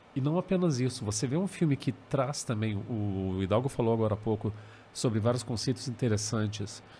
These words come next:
O filme, ele, ele revisita também o mito, a alegoria da caverna de Platão, se tu parar pra pensar. Pra quem não conhece essa alegoria,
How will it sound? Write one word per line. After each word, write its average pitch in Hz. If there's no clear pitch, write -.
O 139
filme, 156
ele, 165
ele 139
revisita 135
também 127
o 151
mito, 139
a 110
alegoria 113
da 120
caverna 113
de 113
Platão, 117
se -
tu -
parar 98
pra 104
pensar. 92
Pra 107
quem 113
não 117
conhece 117
essa 120
alegoria, 104